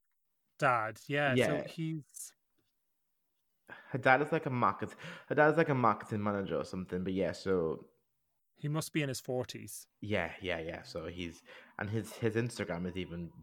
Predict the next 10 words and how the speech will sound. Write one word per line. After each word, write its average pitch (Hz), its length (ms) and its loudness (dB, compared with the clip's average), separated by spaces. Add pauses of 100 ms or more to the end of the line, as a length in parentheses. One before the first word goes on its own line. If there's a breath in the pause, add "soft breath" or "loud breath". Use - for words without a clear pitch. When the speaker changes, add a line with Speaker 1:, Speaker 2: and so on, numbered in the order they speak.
Speaker 2:
nicer. 87 600 -8
So 80 220 -6
I 95 80 0
follow 101 280 2
him 98 140 -2
on 92 60 -2
Instagram 69 400 -8
as - 120 -14
well. - 300 -12
Oops. 330 420 0